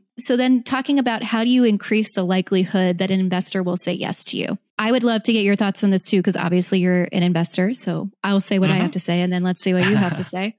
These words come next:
Speaker 1: So I think the first thing to know is that investors are investing to make money. And very often people forget this. Sometimes I think the impact investor label can be a little bit blinding, 'cause it seems like,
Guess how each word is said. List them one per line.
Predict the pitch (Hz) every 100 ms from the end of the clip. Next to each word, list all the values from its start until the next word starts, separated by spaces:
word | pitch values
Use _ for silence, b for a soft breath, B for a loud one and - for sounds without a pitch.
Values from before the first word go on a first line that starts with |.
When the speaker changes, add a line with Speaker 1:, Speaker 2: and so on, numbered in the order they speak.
| -
Speaker 1:
So | 262
I | 247
think | 330 370 -
the | 262
first | 285 320 -
thing | 359
to | 330 277
know | 214 220
is | 214
that | 208 196
investors | - 202 226 - 302
are | 254 233
investing | 202 196 - 202
to | 190 190
make | 185 170
money. | 165 - - _ _ -
And | 226
very | 226 302 294
often | 214 - 214
people | 202 196 190
forget | 170 190 175 -
this. | - 226 - -
Sometimes | - 247 311 302 285 -
I | 214
think | 214 214
the | - 208 196
impact | 202 202 202 220
investor | 208 202 - 208
label | 202 202 202
can | 208 190
be |
a | 190
little | 190 190
bit | 202 196
blinding, | 190 185 190 208 214
'cause | 214 202
it | 190
seems | - 190 190
like, | 190